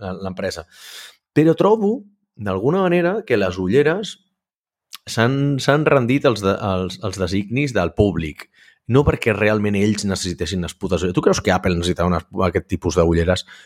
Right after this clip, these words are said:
Jo no ho crec, tio. O sigui, no veig, no li veig cap tipus de sentit. A aquest tema, a menys que sàpiguen coses que no sàpiguem nosaltres, que té a veure amb el tema de el que no has volgut tocar tu,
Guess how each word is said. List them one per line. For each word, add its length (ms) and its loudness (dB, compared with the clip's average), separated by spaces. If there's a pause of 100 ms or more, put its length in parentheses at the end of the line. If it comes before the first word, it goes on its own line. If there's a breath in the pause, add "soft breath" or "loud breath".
(140 loud breath)
Jo 160 -2
no 160 4
ho 80 -20
crec, 400 -4
tio. 160 0
O 0 -
sigui, 160 -2
no 160 4
veig, 300 -2 (420 loud breath)
no 160 4
li 80 4
veig 240 2
cap 160 -4
tipus 320 0
de 80 -4
sentit. 480 -4 (960)
A 120 -2
aquest 180 -4
tema, 260 0
a 160 2
menys 420 0 (420 soft breath)
que 120 -2
sàpiguen 400 -2
coses 260 -2
que 120 -6
no 80 -4
sàpiguem 340 -6
nosaltres, 560 -2 (560 soft breath)
que 160 -2
té 160 4
a 80 4
veure 240 4
amb 140 2
el 100 -2
tema 240 2
de 160 2 (420)
el 120 -10
que 100 -6
no 80 -2
has 180 -2
volgut 240 -2
tocar 200 -4
tu, 120 2